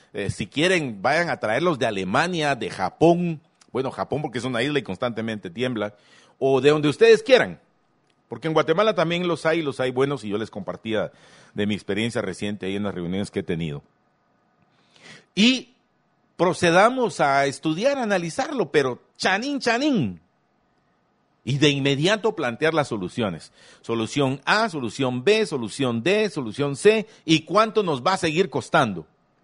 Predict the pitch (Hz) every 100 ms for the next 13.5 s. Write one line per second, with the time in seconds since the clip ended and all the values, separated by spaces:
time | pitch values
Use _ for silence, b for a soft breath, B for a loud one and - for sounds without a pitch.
0 | _ _ b b _ 151 143 135 135 151
1 | 185 254 - 208 208 247 202 160 160 170
2 | 233 247 247 311 359 156 87 _ _ _
3 | _ _ _ _ b b b - 127 170
4 | 233 269 214 202 165 185 220 247 254 240
5 | 214 175 127 151 220 240 214 147 147 113
6 | 196 269 262 180 98 90 - - _ _
7 | _ _ _ - 170 170 165 156 147 160
8 | 208 - 208 208 190 156 135 131 139 117
9 | 185 196 143 123 147 196 147 85 - -
10 | 123 151 151 131 135 185 117 - - _
11 | _ _ _ _ _ _ _ _ b b
12 | - 156 135 - 120 104 160 220 220 202
13 | 180 147 87 - -